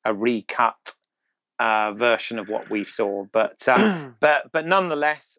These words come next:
Speaker 1: uh, I found it very effective and very entertaining. So
Speaker 2: Mm.
Speaker 1: Landmine Goes Click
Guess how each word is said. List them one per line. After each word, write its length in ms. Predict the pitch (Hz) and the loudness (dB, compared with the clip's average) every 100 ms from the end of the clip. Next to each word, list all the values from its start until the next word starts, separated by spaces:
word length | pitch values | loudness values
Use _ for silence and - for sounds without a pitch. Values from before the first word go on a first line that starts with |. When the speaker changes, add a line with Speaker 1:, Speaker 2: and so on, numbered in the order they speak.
| - | -8
Speaker 1:
uh, 360 | 135 131 131 - | -4 -2 -2 -4
I 160 | 135 143 | -6 -8
found 380 | - 135 135 127 | -6 -8 -8 -14
it 120 | 113 | -14
very 220 | 131 127 | -8 -6
effective 520 | 123 - 123 - - 113 | -6 -8 -10 -10 -18 -16
and 120 | 113 | -12
very 220 | 110 110 | -6 -4
entertaining. 560 | 107 101 _ 98 92 90 _ | -4 -10 _ -12 -12 _ _
So 140 | _ 101 101 98 | _ -10 -10 -8
Speaker 2:
Mm. 80 | 131 | -2
Speaker 1:
Landmine 440 | 127 127 117 113 | -2 -2 -4 -4
Goes 220 | 113 107 | -6 -6
Click 260 | - 127 123 | -8 -10 -10